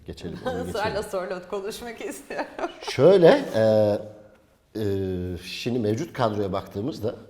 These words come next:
Speaker 1: anlaşıldığı kadarıyla bir dönem bir Efe Can beklentisi oluşmuştu
Speaker 2: Hı.
Speaker 1: bende,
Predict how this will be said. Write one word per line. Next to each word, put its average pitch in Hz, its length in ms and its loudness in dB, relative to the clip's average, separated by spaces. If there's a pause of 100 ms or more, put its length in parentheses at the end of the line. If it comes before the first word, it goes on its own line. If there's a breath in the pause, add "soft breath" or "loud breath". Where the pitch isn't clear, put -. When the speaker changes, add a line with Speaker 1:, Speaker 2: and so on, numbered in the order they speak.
Speaker 1:
anlaşıldığı 110 560 -4
kadarıyla 92 380 -4
bir 175 100 -4
dönem 110 340 -2
bir 104 120 -8
Efe 98 260 -6
Can 104 240 -2
beklentisi 95 440 -8
oluşmuştu 90 460 -12
Speaker 2:
Hı. 67 40 -8
Speaker 1:
bende, - 260 -10